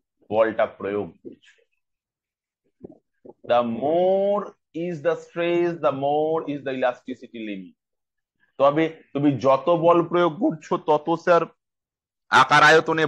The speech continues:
বাড়ছে, কিন্তু একটা আকার আয়তনে বাড়ারও কিন্তু একটা সীমা আছে যার নাম স্থিতিস্থাপক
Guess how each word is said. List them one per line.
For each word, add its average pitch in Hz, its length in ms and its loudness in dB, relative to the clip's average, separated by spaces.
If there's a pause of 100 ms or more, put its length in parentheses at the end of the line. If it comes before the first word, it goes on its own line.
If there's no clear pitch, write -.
বাড়ছে, 139 400 0 (640)
কিন্তু 143 300 -16 (420)
একটা 127 180 -10 (240)
আকার 135 280 0
আয়তনে 147 340 -4 (160)
বাড়ারও 131 360 2 (120)
কিন্তু 135 220 -16 (100)
একটা - 160 -10 (120)
সীমা 123 360 -4 (160)
আছে 110 260 -12 (560)
যার 107 220 4 (180)
নাম 104 180 2 (1600)
স্থিতিস্থাপক 127 1500 -2